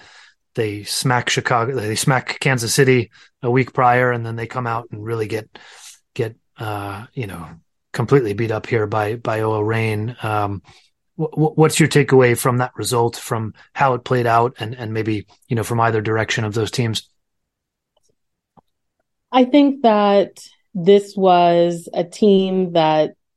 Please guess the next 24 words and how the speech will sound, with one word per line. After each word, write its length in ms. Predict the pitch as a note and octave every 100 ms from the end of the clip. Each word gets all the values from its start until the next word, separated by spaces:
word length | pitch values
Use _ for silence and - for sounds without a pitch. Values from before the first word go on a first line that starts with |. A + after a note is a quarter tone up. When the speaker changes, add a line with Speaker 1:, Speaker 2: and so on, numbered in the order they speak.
| _ _ _ -
Speaker 2:
has 600 | - F3+ F3+ F3+ - -
a 80 | F#3
lot 180 | F3
of 60 | F#3+
potential 640 | G3+ G3+ F#3 F#3 G#3 A3
and, 260 | G3 E3 D#3+
and 160 | D#3+
at 200 | D#3+ D#3+ -
one 240 | - E3+ E3+
point 300 | F3+ F#3 E3+
had 220 | F3 D#3+
some, 420 | E3 D#3 D#3+ E3
some 180 | E3 E3+
momentum 580 | E3 E3 E3 E3 G3 G3+
in, 200 | E3+ D#3+
in 140 | E3
the 100 | E3
Red 180 | D#3+ E3
Stars, 540 | - F3+ F#3 G#3+ A3+ _ _ _ _ _
going 240 | G#3 G#3+ G3
against 360 | F#3+ F#3 F#3
a 40 | F3
team 360 | - F#3 F3+
that, 460 | E3+ D#3+ D#3 D#3+